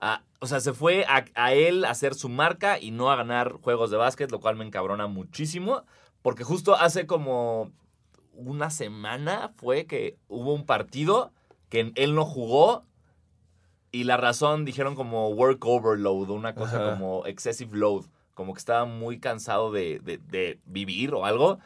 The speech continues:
Speaker 1: y no podía jugarlo. Y después ayer salió que justo el día anterior a ese partido estaba grabando el álbum con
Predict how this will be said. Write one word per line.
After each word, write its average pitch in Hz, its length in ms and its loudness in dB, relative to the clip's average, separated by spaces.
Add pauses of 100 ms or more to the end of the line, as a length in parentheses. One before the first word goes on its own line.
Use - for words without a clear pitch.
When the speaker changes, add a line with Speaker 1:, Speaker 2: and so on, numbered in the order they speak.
(140)
Speaker 1:
y 98 100 -6
no 110 160 0
podía 120 180 4
jugarlo. 113 500 2 (500)
Y 135 140 -4
después 151 460 2
ayer 170 380 0
salió 165 560 0 (360)
que 127 140 -2
justo 190 360 -2
el 185 100 -2
día 170 140 0
anterior 156 420 2
a 147 40 2
ese 151 160 -2
partido 151 520 -4
estaba 131 460 -6
grabando 127 420 -2
el 123 80 -4
álbum 120 440 -6
con 117 440 -8